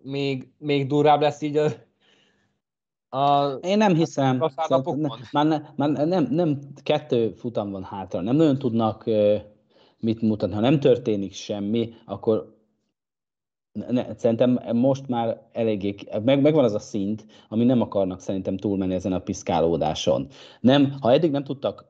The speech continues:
Speaker 2: találni az ellenfélen megóvható alkatrészt, olyan alkatrészszerű szabályt, mert látszik, hogy csak puhatolóznak, próbálkoznak, bemondások vannak azért, hogy, hogy, hogy összezavarják az ellenfelet, hogy energiát vonjanak el attól,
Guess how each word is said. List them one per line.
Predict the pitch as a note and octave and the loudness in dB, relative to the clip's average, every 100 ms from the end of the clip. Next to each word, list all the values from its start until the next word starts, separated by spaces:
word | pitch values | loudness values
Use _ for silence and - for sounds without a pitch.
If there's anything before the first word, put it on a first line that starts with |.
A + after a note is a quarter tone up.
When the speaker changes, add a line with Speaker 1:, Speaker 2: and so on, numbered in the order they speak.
| _ | _
Speaker 2:
találni | - A#2+ A2+ G2+ | -8 -6 -4 -6
az | F#2 | -8
ellenfélen | G#2+ G#2 F#2 F#2+ F#2 E2+ - _ _ _ - | -8 -8 -8 -8 -8 -10 -14 _ _ _ -4
megóvható | G#2+ B2 B2 G#2+ - G2 - F2 E2+ | 0 2 2 0 -2 -8 -4 -4 -2
alkatrészt, | F2 F2 F2+ E2+ F#2 - | -2 -2 -4 -2 -4 -4
olyan | G2+ G2+ | -2 0
alkatrészszerű | G2+ F#2 F2 - F2+ | 0 -2 -6 -6 -6
szabályt, | - F#2 F2+ | 0 2 4
mert | F#2+ G#2+ | 4 4
látszik, | B2+ C#3 C#3 | 4 2 0
hogy | A2+ | 0
csak | G#2+ - | -2 -2
puhatolóznak, | B2 B2 A#2 A2+ A2+ A2 A2 - - | 2 2 4 2 2 -2 -6 -8 -12
próbálkoznak, | - A#2+ A2+ A2+ A2 A2+ A2 A2+ A2+ - - | 0 2 2 0 0 -4 -2 -4 -4 -8 -12
bemondások | G#2 A#2+ B2 A#2 A2+ A2+ A2 - A2 | 0 2 2 0 -2 -2 -4 -8 -6
vannak | A2 A2 A2 A#2+ | -4 -4 -2 2
azért, | A2+ G#2+ G#2+ G#2+ | 2 2 0 0
hogy, | - A2 G#2+ - - _ - | -2 0 0 -6 -20 _ -4
hogy, | A2+ G#2+ G#2 - G#2 G#2+ | 0 2 0 -8 -14 -14
hogy | - A#2 | -4 0
összezavarják | C3 C3 G#2+ G#2 G2 G2 | 0 0 0 2 0 -2
az | G2+ | -2
ellenfelet, | G#2 G2 A2 | -2 -2 -2
hogy | A#2 | 2
energiát | A#2+ C#3 B2 A2+ G#2 | 4 4 2 2 0
vonjanak | A2 G#2+ G#2 G2 | -2 -6 -4 -4
el | G2+ | -2
attól, | G#2 A2 - - G#2 A#2 C3 | 0 0 -2 -2 2 2 2